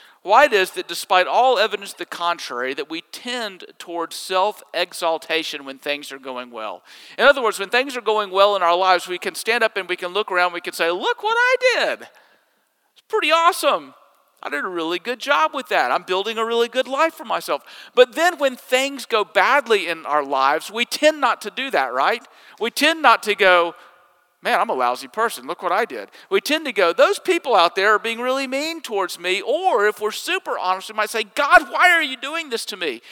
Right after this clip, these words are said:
We shift blame. When things are going well in our lives, we,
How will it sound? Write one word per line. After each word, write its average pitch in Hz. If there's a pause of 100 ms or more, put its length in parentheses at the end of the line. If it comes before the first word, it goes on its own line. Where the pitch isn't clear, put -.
(160)
We 226
shift 254
blame. 226 (220)
When 214
things 247
are 240
going 302
well 311
in 269
our 240
lives, 202
we, 196